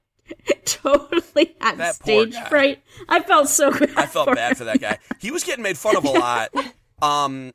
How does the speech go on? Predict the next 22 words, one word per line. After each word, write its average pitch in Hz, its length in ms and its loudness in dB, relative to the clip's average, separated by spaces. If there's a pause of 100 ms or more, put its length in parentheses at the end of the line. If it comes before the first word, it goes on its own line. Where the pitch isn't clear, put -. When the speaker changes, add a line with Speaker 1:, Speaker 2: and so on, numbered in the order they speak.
Speaker 2:
and 165 180 -2
I - 20 8 (140)
Speaker 1:
Yeah. 196 160 4
Speaker 2:
felt, 185 160 2
and 160 80 -2
I 160 100 0
w-, 190 200 -4
instantly 180 440 -6
was 147 160 -6
like, 139 140 -2
"No, 131 180 -4
I 120 140 0
feel 214 220 -8
bad 202 220 0
for 143 60 -14
this 113 180 -14
dude," 117 220 -14
because 131 640 -6 (1200)
being 180 440 -8
live 131 540 -4
on 131 280 -6
camera 123 520 -8